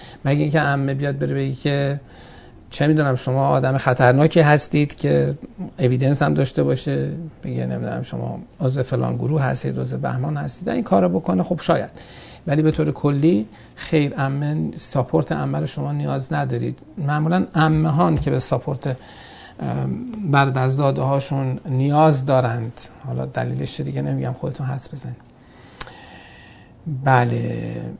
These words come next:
سپیده میگه که در برنامه تی آر تو پی آر مهلت سابمیت تا پنج یازده بیست بیست و یک بود که نمره زبان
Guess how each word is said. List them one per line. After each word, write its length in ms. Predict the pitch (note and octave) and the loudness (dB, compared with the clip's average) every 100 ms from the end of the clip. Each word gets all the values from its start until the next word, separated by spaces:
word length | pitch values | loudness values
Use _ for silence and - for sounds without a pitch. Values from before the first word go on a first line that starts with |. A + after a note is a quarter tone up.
| - | -16
سپیده 840 | - - - E3 D#3+ E3+ E3+ G3 | -14 -12 2 6 6 4 2 2
میگه 240 | A3 F#3+ | 4 2
که 180 | G3 G#3+ | 2 2
در 240 | G3+ F3 D#3 | 4 4 4
برنامه 920 | C#3+ D3+ D3+ D3+ D#3 D#3 D#3+ F#3+ A3+ | 6 6 8 4 2 2 0 0 -2
تی 220 | - D#3+ | 0 2
آر 120 | D3+ | 2
تو 180 | C#3+ - | 2 -2
پی 180 | C3 D#3 | -2 0
آر 560 | D#3 D#3+ E3+ F3+ G#3 G3 G3 - - - - - - | 2 4 4 6 4 2 -4 -10 -20 -20 -20 -12 -4
مهلت 560 | C3+ C#3 C#3 D#3+ E3+ | 0 2 2 2 2
سابمیت 540 | F#3+ - D#3 C#3 D#3 F3 | 0 2 0 2 -2 0
تا 360 | - D#3 D3 - - - | 2 4 2 -2 -14 -12
پنج 400 | - E3 F3 E3 | -6 -2 -2 0
یازده 760 | F3+ E3+ D#3 C#3+ C3 - D#3 F3+ | 2 2 2 2 0 0 2 2
بیست 380 | D3+ C#3+ - - | 2 0 -2 -4
بیست 360 | C3+ - - | -4 -4 -2
و 40 | D3 | -2
یک 540 | C3+ D3+ G#3+ - - D#3+ C3+ | 2 4 4 0 -12 -8 -2
بود 300 | C3+ C#3 C3 - | 0 0 -2 -6
که 300 | - C#3 C3+ | 0 2 2
نمره 300 | C3+ C3+ D#3+ | 0 0 -2
زبان 720 | D3+ C3+ C3+ C#3 D3+ D#3 D#3 | 0 0 0 -2 0 0 -2